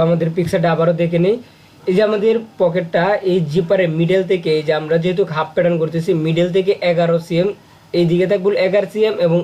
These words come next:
এই দিকে থাকবো এগারো সিএম, হলো বাইশ সিএম। তো আমরা এইদিকে এগারো সিএম এবং ওপেনিংটা হলো ষোলো। তো আমরা এটা দিয়েছি। আবার চলে গেলাম, এখান থেকে ডেভেলপ দিয়ে ক্লিক করলাম, এই যে ডেভেলপ, ডেভেলপে ক্লিক করার পর এখানে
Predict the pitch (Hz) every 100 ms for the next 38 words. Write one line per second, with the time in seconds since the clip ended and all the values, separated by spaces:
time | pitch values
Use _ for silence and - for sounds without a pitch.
0 | 170 160 156 156 165 185 - 160 156 151
1 | 143 139 160 185 156 170 165 175 139 113
2 | - - - - 160 165 185 175 185 208
3 | 185 190 190 - 202 208 175 170 196 -
4 | - - 165 185 208 214 202 208 233 -
5 | 196 185 123 - - - - 147 156 185
6 | 220 165 160 147 - 120 - - - -
7 | - - 151 156 160 175 170 160 165 175
8 | 214 - - - - - - 165 170 170
9 | 180 170 165 156 156 165 156 170 170 165
10 | 165 165 160 151 147 151 143 147 151 160
11 | 160 160 156 156 156 170 165 160 160 156
12 | 156 156 156 156 160